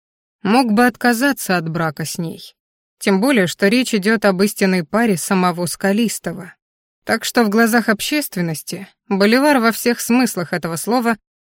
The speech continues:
заставил меня связать свою жизнь со Станиславой.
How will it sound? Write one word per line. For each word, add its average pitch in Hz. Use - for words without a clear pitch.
заставил 180
меня 170
связать 175
свою 190
жизнь 196
со 190
Станиславой. 175